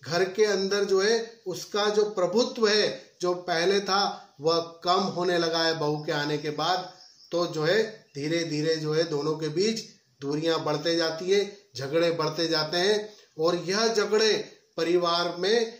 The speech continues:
इतने बढ़ जाते हैं कि हस्बैंड वाइफ के रिलेशन इससे इफेक्ट होने शुरू हो जाते हैं। और husband wife के relation के में effect आने लगता है, दूरियां बढ़ने लगती है, तो यह तलाक का कारण बनता है।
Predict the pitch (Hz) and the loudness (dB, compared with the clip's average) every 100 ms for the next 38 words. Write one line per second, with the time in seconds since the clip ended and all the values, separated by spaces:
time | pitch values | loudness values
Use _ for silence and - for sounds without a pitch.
0 | - 175 165 226 254 220 214 208 202 208 | -12 -6 0 6 6 4 2 2 0 0
1 | 208 226 220 - - - 185 151 151 160 | 2 2 2 -4 -14 -2 0 0 -4 0
2 | 233 254 233 226 226 220 202 196 190 196 | 2 4 4 4 4 4 4 4 2 0
3 | 202 185 - 185 175 180 180 175 180 175 | -2 -4 -2 -4 0 0 0 -2 -2 -2
4 | 170 170 170 170 196 208 233 - - - | -4 -6 -6 -8 -8 -6 -6 -8 -20 -20
5 | - 175 156 156 160 233 262 247 240 240 | -2 0 0 -2 2 4 6 6 6 4
6 | 240 233 226 220 233 - - _ - 196 | 4 4 4 4 0 -6 -20 _ 2 4
7 | 214 208 202 214 214 208 214 208 214 208 | 6 4 4 2 2 2 4 2 0 0
8 | 185 190 208 202 202 202 196 - 208 220 | 2 4 4 4 2 2 0 0 4 4
9 | 214 - - 147 151 165 - 143 147 165 | 2 -8 -10 -6 -2 -4 -4 -4 -2 0
10 | 170 - - 175 175 165 143 147 151 139 | -2 -6 -4 0 0 -4 -4 -2 -4 -4
11 | 139 139 147 156 156 - | -6 -2 0 2 0 -4